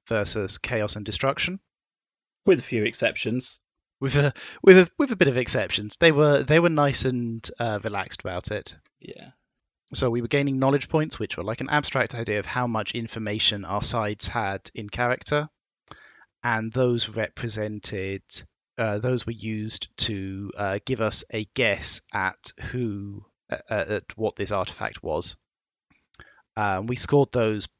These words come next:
Speaker 1: during the game. So, for example, on one of the tables, uh, there was a, uh, a pile of scrap metal that you could dig through looking for relevant bits of information and relevant artifacts.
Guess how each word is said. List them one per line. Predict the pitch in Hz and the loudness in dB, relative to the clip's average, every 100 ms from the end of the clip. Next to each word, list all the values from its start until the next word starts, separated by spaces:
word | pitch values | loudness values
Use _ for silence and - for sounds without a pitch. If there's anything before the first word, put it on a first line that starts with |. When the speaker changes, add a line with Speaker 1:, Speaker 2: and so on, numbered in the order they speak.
| _ _ _ | _ _ _
Speaker 1:
during | - 127 107 107 | 2 2 0 -6
the | 104 | -6
game. | 107 85 95 101 - | -4 -4 -8 -12 -4
So, | - 107 95 92 | -2 0 0 -2
for | 92 110 | -6 -10
example, | 110 107 101 101 101 92 - | -8 -8 -6 -4 -4 -6 -6
on | 104 107 | -8 -2
one | 117 110 | -2 -2
of | 104 | -4
the | 113 | -6
tables, | - 110 107 98 92 95 92 101 - - _ _ _ _ _ | -4 -4 -2 -2 0 -2 -4 -6 -8 -10 _ _ _ _ _
uh, | 110 107 90 90 92 95 | -2 0 0 -2 -4 -6
there | 117 104 | -4 -2
was | 95 92 90 - - | 0 0 0 -4 -4
a, | 107 98 92 90 95 104 - | -4 -2 -4 -8 -10 -12 -8
uh, | 90 82 - | -8 -8 -10
a | |
pile | - - 113 98 | -6 -4 -4 -6
of | 95 | -6
scrap | - - 107 - | -8 -4 -4 -4
metal | 101 - - | -10 -12 -14
that | 101 | -14
you | 98 | -14
could | - - | -16 -6
dig | 113 - | -6 -6
through | - 98 | -12 -10
looking | 95 104 - - 95 | -4 -4 -4 -12 -16
for | - 104 90 90 101 110 _ _ _ _ _ _ _ _ 104 | -12 -6 -2 -2 -2 -6 _ _ _ _ _ _ _ _ -6
relevant | 104 98 90 82 - - - | -4 -4 -6 -10 -10 -12 -6
bits | 107 - | -4 -2
of | - | -4
information | 98 - 95 101 - 104 | -6 -8 -8 -6 -6 -6
and | 104 | -8
relevant | 101 101 101 | -8 -8 -10
artifacts. | 98 - - 98 - - - - | -10 -12 -12 -12 -12 -6 -4 -6